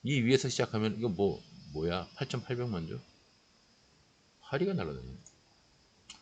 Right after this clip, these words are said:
내일은 아마 뭐 이제 여기, 여기 지지하고 이 위에서 지지하고 이렇게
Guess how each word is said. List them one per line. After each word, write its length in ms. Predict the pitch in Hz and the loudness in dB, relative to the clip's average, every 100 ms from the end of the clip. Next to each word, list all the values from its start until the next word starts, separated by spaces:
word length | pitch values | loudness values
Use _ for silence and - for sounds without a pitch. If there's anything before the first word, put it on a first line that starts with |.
| _ _ _ - | _ _ _ 4
내일은 420 | 104 123 147 143 | 8 10 8 6
아마 240 | 110 120 | 2 2
뭐 460 | 107 87 82 78 69 | 2 2 2 -2 -4
이제 220 | 80 78 | -6 -2
여기, 280 | 78 78 78 | -2 0 -2
여기 280 | 76 76 - | -2 -2 -8
지지하고 720 | - 85 82 95 85 78 67 - _ _ _ _ | -10 -4 -2 -2 -2 -4 -4 -14 _ _ _ _
이 160 | 92 90 | 0 4
위에서 480 | 87 92 87 78 - - - _ _ _ _ _ _ | 4 4 2 -4 -6 -20 -20 _ _ _ _ _ _
지지하고 480 | - 80 95 95 82 | -6 -2 2 2 2
이렇게 260 | 80 90 | -2 -6